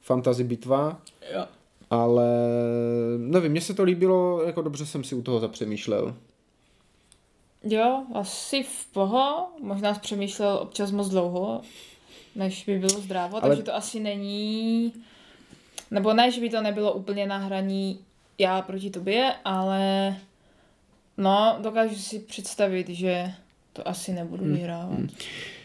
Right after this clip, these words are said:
Speaker 1: Dlouho u toho přemýšlím, stejně jako u toho Blitz Bowlu, protože na rozdíl od, u, od Blood Bowlu nebo těch Summoner Wars, tady není jako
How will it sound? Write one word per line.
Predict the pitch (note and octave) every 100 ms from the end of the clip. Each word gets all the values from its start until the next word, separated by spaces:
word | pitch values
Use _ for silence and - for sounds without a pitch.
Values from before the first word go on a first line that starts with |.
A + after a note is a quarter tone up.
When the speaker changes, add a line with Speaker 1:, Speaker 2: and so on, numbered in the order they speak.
| - _ _ -
Speaker 1:
Dlouho | C#3 D#3+ F3+
u | E3+
toho | F3+
přemýšlím, | F3 F3 E3 D#3 D3+ E3+ F#3 F#3+
stejně | - D3
jako | C#3+ D3
u | C#3+
toho | D#3
Blitz | D3 C3
Bowlu, | B2+ B2+ C#3
protože | C#3 C3+ D3+
na | D3
rozdíl | D3+ C#3 D3 D#3 D#3 D3 -
od, | A2 - - _ _ _ _ _ _ -
u, | B2
od | - G#2+ G2
Blood | A2 A2+
Bowlu | A2+ C#3 D3+ E3+ D3+
nebo | C3 C#3
těch | C#3 C3
Summoner | - G#2 G2 G#2+
Wars, | G#2+ C3+ F#3 - - - _ _ -
tady | C3+ C#3+
není | C#3 C#3 D3 D3 D3
jako | D3 C#3+ D3 C#3+ D3